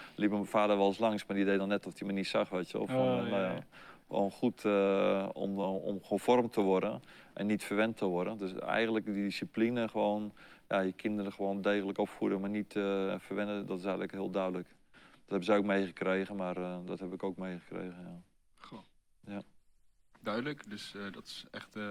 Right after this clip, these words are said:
Speaker 3: nou, hoe, hoe uw ouders waren. U zegt al, eh, bezig met God, met het geloof. U bent
Speaker 1: Ja.
Speaker 3: dus ook zo opgegroeid. U vertelt over uw normen en waarden. Kunt u ons vertellen hoe, eh, ja, eh, uw jonge tienerjaren,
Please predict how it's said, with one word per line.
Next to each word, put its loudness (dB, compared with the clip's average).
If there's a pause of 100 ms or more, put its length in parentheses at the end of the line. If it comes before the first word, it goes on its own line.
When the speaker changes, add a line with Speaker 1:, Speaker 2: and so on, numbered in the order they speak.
(880)
Speaker 3:
nou, -10
hoe, -6
hoe -4
uw -6
ouders -4
waren. 2
U -4
zegt -6
al, -2 (540)
eh, -18 (200)
bezig -2
met -10
God, -10
met -10
het -6
geloof. -6 (680)
U -16
bent -2
Speaker 1:
Ja. -8
Speaker 3:
dus -6
ook -2
zo -2
opgegroeid. -4 (100)
U -20
vertelt -4
over -4
uw -2
normen 0
en -4
waarden. 2 (880)
Kunt -6
u -4
ons -6
vertellen 2
hoe, 2
eh, 0 (600)
ja, -2 (140)
eh, -12 (840)
uw -6
jonge -2
tienerjaren, 0